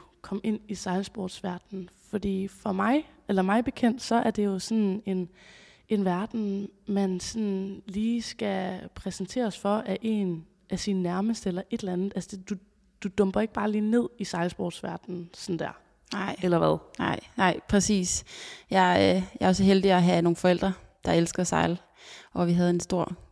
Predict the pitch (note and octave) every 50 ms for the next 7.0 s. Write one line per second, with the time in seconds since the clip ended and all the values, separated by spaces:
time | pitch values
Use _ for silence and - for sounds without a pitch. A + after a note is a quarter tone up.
0 | - - F#3 E3+ - - G3 F#3 - F#3 F3+ - - - F3 - - - E3+ E3+
1 | E3 - E3+ D#3 D#3+ D#3+ E3+ D#3 D#3+ D#3+ E3+ E3 D#3+ D#3+ - - - - E3 -
2 | - - E3 E3 D#3+ D#3+ F3 F3 - - D#3 C#3 C#3+ D3 D3 D3+ D3+ D3 C3 G#2
3 | D#2+ - - - E3+ - - - E3+ E3+ - _ _ - - G3+ G3 - G3+ F#3
4 | F#3 F3+ F3 - - F#3+ F3 - - - _ - D#3+ D#3+ - - _ _ _ -
5 | - - - - - - - - - - - - E3+ E3 - - F#3 F3+ F3+ F3
6 | E3+ E3 E3 E3 - - _ - E3+ E3 E3+ F3 E3+ E3 E3+ F3 E3+ - -